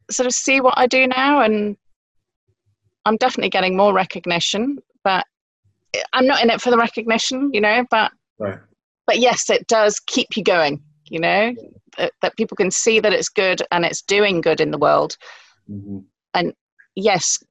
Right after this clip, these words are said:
Speaker 1: getting recognized for that does sort of spur you on and make you think, "Yeah, this is worth, you know, worth carrying on."
Speaker 2: Right.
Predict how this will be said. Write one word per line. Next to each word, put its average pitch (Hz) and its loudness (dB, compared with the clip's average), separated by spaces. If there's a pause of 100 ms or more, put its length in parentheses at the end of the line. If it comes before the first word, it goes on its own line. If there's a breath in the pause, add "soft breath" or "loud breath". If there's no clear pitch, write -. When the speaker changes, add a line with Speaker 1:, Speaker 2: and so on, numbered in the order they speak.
Speaker 1:
getting 208 0
recognized 220 -2
for 226 -6
that - 0
does 196 0
sort - -2
of 175 -6
spur - 0
you 185 2
on 175 2
and 170 -2 (160)
make 185 -2
you 180 -6
think, 185 -4
"Yeah, 165 0
this 175 -4
is 175 -8
worth, 175 0 (300)
you 185 -8
know, 156 -4
worth 196 0
carrying 160 -2
on." 151 -6 (640)
Speaker 2:
Right. 98 -6